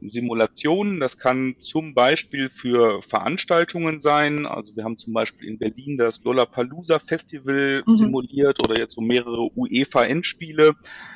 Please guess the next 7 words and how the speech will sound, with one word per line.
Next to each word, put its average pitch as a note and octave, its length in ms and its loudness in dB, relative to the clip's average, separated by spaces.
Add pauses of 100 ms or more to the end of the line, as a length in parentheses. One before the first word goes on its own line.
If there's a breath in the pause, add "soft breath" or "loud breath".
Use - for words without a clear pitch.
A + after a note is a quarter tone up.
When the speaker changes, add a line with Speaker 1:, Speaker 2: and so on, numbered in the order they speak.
(320 loud breath)
Speaker 1:
Ähm, B2 480 2
das A2 220 0
können E3 240 -2
aber C3+ 280 4
auch C#3+ 220 4
ganz D#3 380 0
klassische D3+ 1000 2